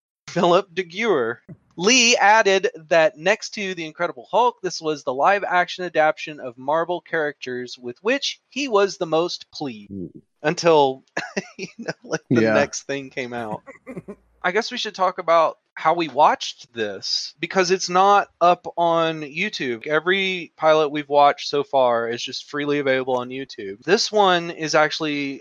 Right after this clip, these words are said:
Speaker 1: up on Dailymotion.
Speaker 2: An awful website.
Speaker 3: Yeah, and it was super grainy, and I think that's also why I found it a little boring, uh, because of the <laughs> colors. It was not, uh, very <laughs> good and clear.
Speaker 2: Yeah, it was very unpleasant to look at.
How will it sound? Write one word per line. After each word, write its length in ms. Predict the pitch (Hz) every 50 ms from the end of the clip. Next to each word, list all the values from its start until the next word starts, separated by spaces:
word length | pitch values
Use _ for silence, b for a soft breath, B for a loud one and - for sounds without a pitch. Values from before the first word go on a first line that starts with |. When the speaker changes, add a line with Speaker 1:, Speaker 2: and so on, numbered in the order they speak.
| - -
Speaker 1:
up 160 | 151 - -
on 220 | 156 139 131 127
Dailymotion. 720 | - 151 156 151 147 139 135 156 185 185 - - 107 95 95 - 123
Speaker 2:
An 120 | 127 135
awful 440 | 117 127 127 120 - - 117 107 90
website. 540 | 95 101 95 - - - 90 87 95 104 - -
Speaker 3:
Yeah, 460 | 165 147 143 139 131 127 123 123 123 117 110 - _ -
and 120 | 113 113
it 60 | 110
was 140 | 113 110 107 -
super 440 | - - - 131 120 - 127 120
grainy, 680 | 104 98 120 117 110 107 113 110 107 104 104 104 98 92 - _ _ 110
and 560 | 110 104 104 98 98 98 95 95 92 87 - -
I 60 | 120 120
think 180 | 131 139 123
that's 180 | 147 135 - -
also 380 | 123 123 123 120 - - 120
why 360 | 113 107 110 107 104 107 107 110
I 20 |
found 340 | 107 - 113 104 101 104 104
it 120 | 104 95 - - 120
a 20 |
little 200 | 120 110 104 98
boring, 540 | 92 104 98 101 104 107 107 110 113 113 104 -
uh, 180 | 92 90 87
because 300 | - 95 - 107 95 90
of 80 | 95 82
the 100 | 104 98
<laughs> 0 |
colors. 520 | - - - 123 120 - 180 156 - - -
It 100 | 107 98
was 240 | 110 120 107 95
not, 380 | 110 117 107 104 101 101 - -
uh, 340 | 98 98 92 90 87 85 - - - - - - - -
very 260 | - - - 202 170 -
<laughs> 60 | - - - -
good 220 | 294 285 226 -
and 140 | 269 240 -
clear. 480 | - - 233 185 170 165 143 - - - _ -
Speaker 2:
Yeah, 200 | 117 127 131 127
it 60 | 123
was 120 | 131 127 123
very 260 | 131 143 139 135 127
unpleasant 500 | 123 113 113 131 131 120 113 113 117 113
to 60 | 110
look 240 | 104 107 107 - -
at. 280 | 104 104 107 107 104